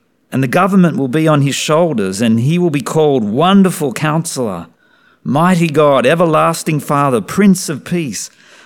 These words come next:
Of the increase of his government and peace there'll be no end. He will reign on David's throne and over his kingdom,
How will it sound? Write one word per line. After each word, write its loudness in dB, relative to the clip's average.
Of -2
the 2
increase 0
of -4
his 0
government 2
and -2
peace 0
there'll 0
be 2
no 4
end. 2
He 2
will 4
reign 4
on 2
David's -2
throne 2
and 2
over 2
his -4
kingdom, 0